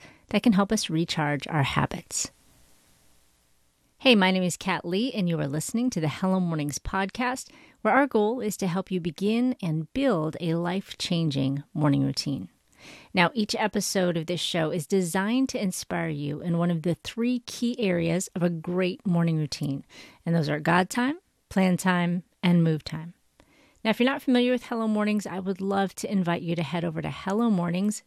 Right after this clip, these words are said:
dot org to download our three-minute morning routine and watch our mini workshop that explains how you can have an amazing morning routine in just three minutes. Crazy, but true. <laughs> Today, we're talking about how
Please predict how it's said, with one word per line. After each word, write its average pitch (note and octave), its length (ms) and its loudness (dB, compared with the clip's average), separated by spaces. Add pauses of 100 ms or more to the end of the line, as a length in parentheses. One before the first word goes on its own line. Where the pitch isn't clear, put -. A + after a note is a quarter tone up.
(120)
dot F3 320 0
org G#3 380 0 (600)
to F3+ 100 2
download D#3+ 360 2
our D#3+ 120 0
three-minute E3 480 -2
morning E3 260 0
routine D#3+ 460 -4 (100)
and F3 180 0
watch D#3+ 200 -4
our F#3 60 -2
mini F#3 280 4
workshop A#3+ 540 -2 (320)
that G3+ 100 0
explains A3 500 0
how G#3 100 -2
you F#3+ 340 -2
can B3 180 -2
have F#3+ 260 -2
an F#3+ 160 -2
amazing G#3+ 680 0
morning F#3+ 260 0
routine F3+ 400 -2
in F3 220 0
just - 440 -4 (320)
three F#3+ 220 6
minutes. - 520 0 (320)
Crazy, C#4 500 4
but F#3 240 4
true. - 300 -4 (220)
<laughs> - 180 -2 (1000)
Today, A3 240 6
we're D4+ 140 -2
talking G#3+ 400 0
about F3+ 260 2
how C4 320 -4